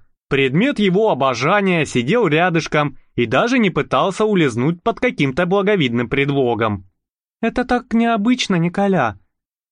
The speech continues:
продолжила Маруся. «И как вам только в голову пришла такая мысль?» «Да как-то само собой придумалось». Николя бы ни за что не признался, что идею с прогулкой подсказал кузен,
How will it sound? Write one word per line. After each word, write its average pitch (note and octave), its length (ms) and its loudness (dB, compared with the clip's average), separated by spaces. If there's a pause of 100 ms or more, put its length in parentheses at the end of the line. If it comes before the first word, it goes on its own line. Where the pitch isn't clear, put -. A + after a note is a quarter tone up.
продолжила E3+ 800 2
Маруся. D3 720 0 (580)
«И F3 120 2
как D4 240 -2
вам B3+ 160 0
только F3+ 320 -2
в A2+ 80 -12
голову A3 460 0
пришла F3+ 420 0
такая C4+ 420 0
мысль?» G#3+ 520 0 (640)
«Да E3+ 220 -2
как-то G3 320 -2
само D#3+ 340 0
собой C3+ 440 0
придумалось». D#3+ 840 0 (600)
Николя C3 640 2
бы F#3+ 140 2
ни C#3+ 160 2
за B2 160 0
что B3 240 -2
не A3 120 2
признался, E3 800 0 (140)
что C3 360 0
идею G#3+ 280 2
с - 80 -6
прогулкой F3 640 -2
подсказал B2+ 560 -2
кузен, C3+ 600 0